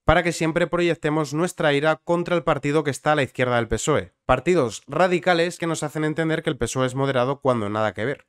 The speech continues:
Irene Montero aplicó la ley del solo sí es sí con las rebajas de penas a los agresores, sí, pero lo hizo con los votos a favor del pesoe. Y el pesoe fue el primer partido en meternos una ley sexista de esta índole,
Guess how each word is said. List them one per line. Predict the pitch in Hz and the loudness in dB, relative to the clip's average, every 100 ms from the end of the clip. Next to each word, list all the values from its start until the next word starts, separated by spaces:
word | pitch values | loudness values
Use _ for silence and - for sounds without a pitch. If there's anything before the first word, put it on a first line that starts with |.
| _ - | _ -4
Irene | 135 143 | 0 4
Montero | 160 165 151 175 | 4 2 2 2
aplicó | 185 131 131 | 2 -2 2
la | 131 | 2
ley | 131 | 2
del | 135 127 | 0 0
solo | 139 135 | -2 -2
sí | 127 139 | -2 -4
es | 135 | -4
sí | - 165 | -4 -4
con | 190 | -2
las | 143 | -2
rebajas | 113 113 117 110 | -2 -4 -4 -6
de | 101 | -4
penas | 110 110 110 | -4 -4 -4
a | |
los | 104 107 | -6 -4
agresores, | 101 - 170 - | -6 -4 -4 -4
sí, | 170 - _ | -8 -10 _
pero | 143 156 | 2 4
lo | 180 | 4
hizo | 156 - 185 | 2 0 0
con | 190 | 2
los | 165 127 | 0 0
votos | 135 151 165 | -2 -2 -2
a | |
favor | 160 127 151 | 0 0 0
del | 160 139 | -2 -4
pesoe. | 101 147 117 92 _ - | -4 -2 -2 -4 _ -4
Y | 135 | 0
el | |
pesoe | 165 160 160 170 | 2 4 2 2
fue | 165 | 2
el | 151 | 0
primer | 151 151 151 | 0 0 0
partido | 160 143 143 165 | 0 -2 0 0
en | |
meternos | 160 127 135 147 | 0 -2 -4 -2
una | 156 135 | -2 -2
ley | 123 | -2
sexista | 120 127 131 127 160 | -4 -6 -6 -4 -2
de | 123 | -2
esta | - 113 | -2 -4
índole, | 143 95 87 | -2 -6 -10